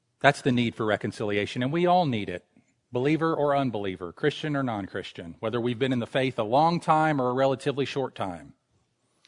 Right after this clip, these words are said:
We need to be ongoing pursuers of the Lord Jesus Christ. We need to recognize our resistance to him, and we need to recognize the search that that creates in our hearts in the midst of that restlessness.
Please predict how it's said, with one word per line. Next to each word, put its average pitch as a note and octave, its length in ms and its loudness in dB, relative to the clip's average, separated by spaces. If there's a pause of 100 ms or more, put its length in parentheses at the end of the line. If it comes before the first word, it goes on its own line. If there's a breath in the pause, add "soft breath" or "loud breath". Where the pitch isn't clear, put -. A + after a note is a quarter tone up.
(360 soft breath)
We C#3 220 2
need B2+ 600 0
to B2+ 100 -4
be A2+ 320 -2
ongoing A2+ 880 0 (160)
pursuers A2 840 -2
of G#2+ 140 -6
the A2 80 -6
Lord A2 240 -2
Jesus G2+ 320 -6
Christ. F#2 500 -4
We A2+ 80 -4
need A2+ 140 -2
to G#2 80 -4
recognize B2+ 840 0 (440 soft breath)
our A2+ 200 6
resistance G#2 600 -2
to E3 100 0
him, E3+ 280 -2
and A#2 100 -2
we B2 80 -2
need C3 140 0
to B2 80 -2
recognize C3 600 -2
the A#2+ 120 -10
search - 480 -2
that - 120 -12
that A2+ 160 -2
creates C3 460 -4
in A#2 80 -4
our A2 120 -4
hearts A#2+ 480 -2 (800 soft breath)
in A2+ 100 -4
the A2 60 -2
midst A2 220 -6
of A2+ 60 -2
that G#2 140 -2
restlessness. G2 760 -8